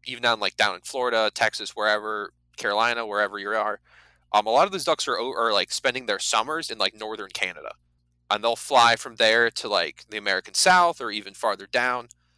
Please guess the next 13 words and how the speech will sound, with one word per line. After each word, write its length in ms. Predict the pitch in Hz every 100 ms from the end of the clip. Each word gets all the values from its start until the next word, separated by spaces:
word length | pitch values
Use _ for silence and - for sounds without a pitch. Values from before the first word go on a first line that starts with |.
| _ _ _ _
Shout 380 | - - 120 127
out 260 | 123 117 -
to 240 | - 117
the, 260 | 110 110 101
uh, 220 | 92 95
the 100 | 101
black 500 | 104 110 107 120 -
brant 360 | 117 107 104 - -
goose, 460 | 104 160 - - - _ _ _ _ _
which 240 | 117 113 -
flies 360 | 135 107 117
from 180 | - 120
coastal 440 | - 123 131 -